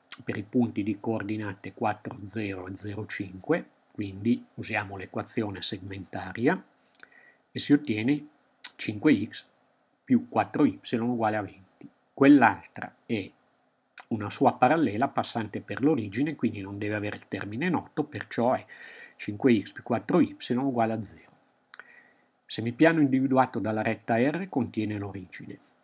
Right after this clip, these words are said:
quindi ci va il predicato minore, minore uguale perché c'è il tratto continuo, mentre per l'altra contiene il punto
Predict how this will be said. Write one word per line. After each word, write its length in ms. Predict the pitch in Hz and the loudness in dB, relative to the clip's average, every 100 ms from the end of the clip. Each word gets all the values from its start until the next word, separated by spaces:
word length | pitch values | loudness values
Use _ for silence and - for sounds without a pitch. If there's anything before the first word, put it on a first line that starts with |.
| _ _ _ _ | _ _ _ _
quindi 680 | 117 117 113 123 147 147 - | -4 -2 2 8 8 8 -6
ci 120 | - | -2
va 140 | 104 101 | 0 0
il 60 | |
predicato 760 | - 107 110 143 107 95 - 107 | -4 -4 -2 0 0 -2 -6 -6
minore, 480 | 110 147 120 90 - _ _ _ _ - _ - | 0 2 2 0 -12 _ _ _ _ -20 _ -14
minore 240 | 107 107 | -10 -6
uguale 520 | 107 120 120 131 147 - | 2 6 8 6 2 -6
perché 420 | 120 - 104 - _ _ _ | -16 -10 -8 -10 _ _ _
c'è 140 | - | -10
il 60 | 104 | -8
tratto 360 | - 104 110 | -6 -6 -8
continuo, 560 | - 110 101 117 98 98 - - _ - - - - _ _ _ _ _ _ _ _ _ _ _ - | -10 -10 -4 -4 -4 -14 -20 -20 _ -20 -20 -20 -20 _ _ _ _ _ _ _ _ _ _ _ 0
mentre 380 | 143 110 120 | 2 2 -2
per 240 | 117 120 123 | -6 -4 0
l'altra 600 | 127 95 92 - 165 - _ _ _ _ _ _ _ _ _ _ _ _ _ _ _ _ _ _ _ _ _ _ - - | 0 0 -6 -6 -6 -6 _ _ _ _ _ _ _ _ _ _ _ _ _ _ _ _ _ _ _ _ _ _ -14 -12
contiene 540 | 120 117 - 123 104 | -10 -8 -2 -2 -2
il 80 | 101 | -8
punto 720 | - 135 127 101 - 104 110 | -6 -2 0 -2 -6 -10 -10